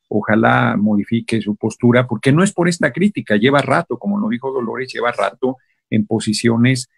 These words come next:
este, pues, que la derecha le aplaude, "Don Porfirio, qué bien, don Porfirio". No, no, bueno, este, yo, yo creo que está cometiendo un error grande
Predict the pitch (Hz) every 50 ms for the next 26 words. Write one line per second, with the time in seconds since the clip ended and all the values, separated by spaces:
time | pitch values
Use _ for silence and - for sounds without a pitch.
0 | _ _ - 98 98 - - - - - 95 - - - - - 113 107 101 98
1 | 101 110 135 131 127 - 110 104 98 92 - - 104 95 98 95 107 123 113 110
2 | 120 127 131 127 127 139 143 123 - - - 131 160 165 170 170 151 135 127 -
3 | - 165 156 131 - 147 175 151 - 143 139 131 117 104 104 113 101 104 127 127
4 | 131 123 123 110 104 _ _ _ _ _ _ - 143 147 139 120 117 110 110 101
5 | 98 101 95 92 87 - _ _ _ _ _ - 98 95 - - - _ - 101
6 | 92 90 90 90 87 90 92 127 139 139 - 135 135 143 120 131 131 127 - 113
7 | - - 113 107 104 101 98 95 90 - - - 98 104 104 - 117 110 107 107
8 | 107 104 92 - 98 98 101 104 - - 110 110 113 110 117 113 113 110 120 117